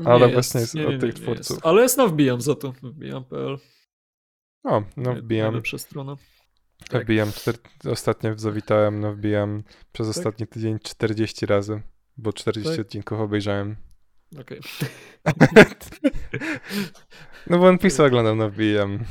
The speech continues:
Speaker 2: Nie, pieprz, nie wszedłeś czterdzieści razy, wszedłeś raz i obejrzałeś wszystkie czterdzieści odcinków naraz.
Speaker 1: Mm, jakby może, ale wracając właśnie do
Speaker 2: <laughs>
Speaker 1: oglądania
Speaker 2: Bad.
Speaker 1: przez dłu-,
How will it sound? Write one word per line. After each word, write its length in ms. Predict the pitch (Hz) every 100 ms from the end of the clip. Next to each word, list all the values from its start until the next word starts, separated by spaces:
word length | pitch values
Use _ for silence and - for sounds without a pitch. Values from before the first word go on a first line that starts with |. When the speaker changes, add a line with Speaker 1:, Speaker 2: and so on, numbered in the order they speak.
| - - 151
Speaker 2:
Nie, 280 | 156 160
pieprz, 340 | 151 147 131 151
nie 180 | 143 135
wszedłeś 400 | - 131 131 127
czterdzieści 560 | - 131 131 139 160
razy, 260 | 147 135 135
wszedłeś 440 | - 135 127 127
raz 260 | 139 127 127
i 80 | 127
obejrzałeś 440 | 123 123 127 127
wszystkie 300 | - 131 135
czterdzieści 440 | 123 131 127 127 127
odcinków 480 | 127 131 - 135
naraz. 340 | 131 131 135 _ _ _ _ _ _ _ _ _ _ -
Speaker 1:
Mm, 220 | 175 170 - - - - - _ _ _ _
jakby 360 | - 139 156 147 - _ _ _ 120
może, 540 | 110 107 113 120 120 -
ale 400 | 123 113 117 113 127
wracając 640 | 120 127 - 147 160 135
właśnie 320 | 120 - 127
do 200 | 113 120
Speaker 2:
<laughs> 40 | 123
Speaker 1:
oglądania 480 | 127 127 165 190 170
Speaker 2:
Bad. 100 | -
Speaker 1:
przez 140 | 180 165
dłu-, 380 | 202 - 285